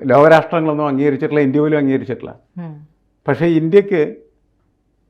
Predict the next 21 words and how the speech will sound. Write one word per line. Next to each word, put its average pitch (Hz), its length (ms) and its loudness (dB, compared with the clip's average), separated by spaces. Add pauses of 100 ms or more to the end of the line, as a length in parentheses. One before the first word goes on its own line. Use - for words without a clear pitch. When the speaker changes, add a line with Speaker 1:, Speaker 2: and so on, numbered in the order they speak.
Speaker 1:
അഫ്ഗാനിസ്ഥാൻ 170 640 -4
ആവശ്യമാണ്. 131 460 -2
നമ്മളുമായിട്ട് 123 480 -4 (380)
അതിർത്തി 120 300 -6
പങ്കിടുന്നു 131 420 -4 (140)
എന്നത് 110 240 -8
മാത്രമല്ല, 95 500 -12 (1400)
നമ്മളുടെ 170 480 0 (680)
നിതാന്ത 160 400 4 (100)
ശത്രുവായി 165 400 0
നിൽക്കുന്ന 156 260 -2
പാകിസ്ഥാനെ 135 920 -4 (960)
എങ്ങനെ 147 320 2 (200)
അഫ്ഗാനിസ്ഥാനെ 147 680 -2 (140)
തെറ്റിക്കാനായിട്ട് 139 640 -4
കഴിയും 120 260 -6
എന്നുള്ള 120 200 -8
അന്വേഷണം 120 380 -8
കുറേ 123 140 -6
കാലമായിട്ട് 123 380 -8
നടത്തുന്നുണ്ട്. 120 440 -12